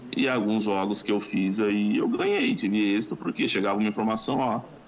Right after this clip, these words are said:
hoje vai ter um jogo assim, assim, assim, coloca aí que vai dar bom. Eu simplesmente falei, "Então tá bom", eu colocava e dava bom. Da onde veio a informação? Não sei.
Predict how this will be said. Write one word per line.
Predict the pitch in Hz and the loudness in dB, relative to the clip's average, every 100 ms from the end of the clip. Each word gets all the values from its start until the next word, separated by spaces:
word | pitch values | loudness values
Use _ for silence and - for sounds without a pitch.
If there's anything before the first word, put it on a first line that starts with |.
| - | -8
hoje | - 101 | 0 2
vai | 107 | 2
ter | 127 | 2
um | 127 | 0
jogo | 120 120 123 | 2 2 0
assim, | 117 123 | 0 0
assim, | 117 - 117 | -2 0 -2
assim, | 113 - - | -2 -2 0
coloca | 127 113 120 | 0 0 0
aí | 120 | -2
que | 113 | 0
vai | 117 | 0
dar | 135 | 0
bom. | - 107 151 165 - - - - | 2 0 0 -4 -12 -20 -20 -6
Eu | - | -2
simplesmente | 98 110 113 104 104 | 0 0 0 0 0
falei, | 156 | 0
"Então | 160 - | 0 -2
tá | - - | 0 0
bom", | - | 2
eu | - | 2
colocava | - 98 95 92 | 2 0 0 0
e | 95 | 0
dava | 95 107 | 0 0
bom. | - 139 - - - - | 0 0 -4 -14 -16 -4
Da | 110 | 0
onde | 113 117 117 | 2 2 2
veio | 110 110 | 2 2
a | |
informação? | 107 107 101 98 127 143 104 104 - - - | 0 0 0 0 0 0 -2 -6 -16 -20 -8
Não | - 185 | -4 -2
sei. | 190 - 320 - - | -2 -2 0 0 -2